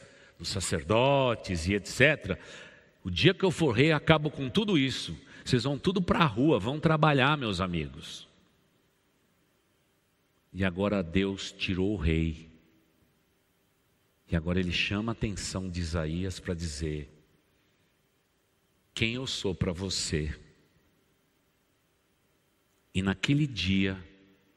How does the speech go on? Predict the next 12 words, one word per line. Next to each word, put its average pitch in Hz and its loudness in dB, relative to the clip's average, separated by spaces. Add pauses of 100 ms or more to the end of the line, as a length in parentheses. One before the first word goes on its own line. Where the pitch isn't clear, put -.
(360)
a 87 -2
Bíblia 98 0
diz 85 -4
assim: 78 -6 (1800)
"Eu 101 0 (420)
vi 95 -4 (840)
o 101 -6
Santo, 80 -4 (560)
o 92 -2
Rei 104 -2 (220)
dos 95 -8
Reis, 80 -6